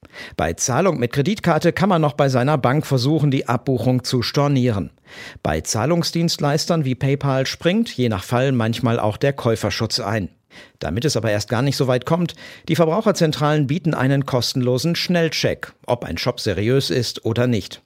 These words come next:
Und zwar unter fakeshopfinder punkt de. Gibt man dort die Adresse des Shops ein, dann liefert eine Ampel direkt eine erste Einschätzung. Von grün, ist wahrscheinlich okay,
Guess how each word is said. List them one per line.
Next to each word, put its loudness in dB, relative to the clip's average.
Und -6
zwar -2
unter 0
fakeshopfinder -2
punkt -4
de. 2
Gibt -4
man 0
dort 2
die -2
Adresse -2
des 0
Shops -4
ein, 0
dann 0
liefert 2
eine 2
Ampel 2
direkt 2
eine 2
erste 0
Einschätzung. -2
Von -2
grün, 2
ist -8
wahrscheinlich -2
okay, 0